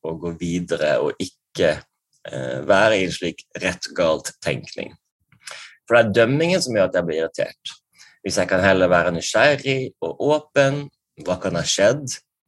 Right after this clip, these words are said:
Hva har de forstått? Hva er det de prøver å gjøre eller oppnå, eh, med det som skjer? Hvilke behov er det de tar vare på med det de gjør? Så frigjør det meg, og jeg kjenner på en lettelse,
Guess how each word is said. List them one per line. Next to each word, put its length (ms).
Hva 160
har 180
de 60
forstått? 800
Hva 120
er 100
det 80
de 120
prøver 360
å 60
gjøre 380
eller 160
oppnå, 460
eh, 220
med 180
det 80
som 160
skjer? 260
Hvilke 540
behov 580
er 100
det 120
de 20
tar 180
vare 300
på 180
med 120
det 120
de 140
gjør? 140
Så 240
frigjør 600
det 60
meg, 220
og 60
jeg 200
kjenner 280
på 100
en 120
lettelse, 520